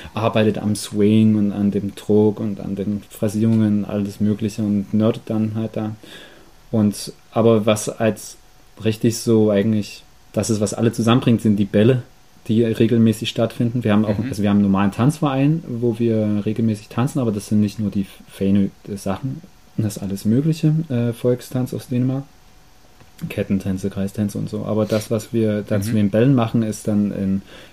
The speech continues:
Speaker 1: ist ein, ein Paartanz. Und wir, äh, genau, drehen uns einfach im Kreis <laughs> quasi die ganze
Speaker 2: <laughs>
Speaker 1: Zeit.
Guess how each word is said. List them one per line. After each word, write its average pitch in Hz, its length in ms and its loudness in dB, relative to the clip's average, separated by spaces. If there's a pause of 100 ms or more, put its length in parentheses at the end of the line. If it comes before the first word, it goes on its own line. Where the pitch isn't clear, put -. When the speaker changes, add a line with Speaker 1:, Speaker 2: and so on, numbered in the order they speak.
Speaker 1:
ist - 100 -10
ein, 95 440 0
ein 104 180 -4
Paartanz. 151 520 -2 (500)
Und 104 320 2 (100)
wir, 98 560 -2 (100)
äh, - 420 -16 (180)
genau, 85 260 -8
drehen 101 220 -2
uns 95 120 -4
einfach 95 220 -8
im - 140 -10
Kreis - 320 -12 (240)
<laughs> - 240 2
quasi - 440 0
die - 140 0
ganze 165 320 2
Speaker 2:
<laughs> - 60 -6
Speaker 1:
Zeit. 226 640 4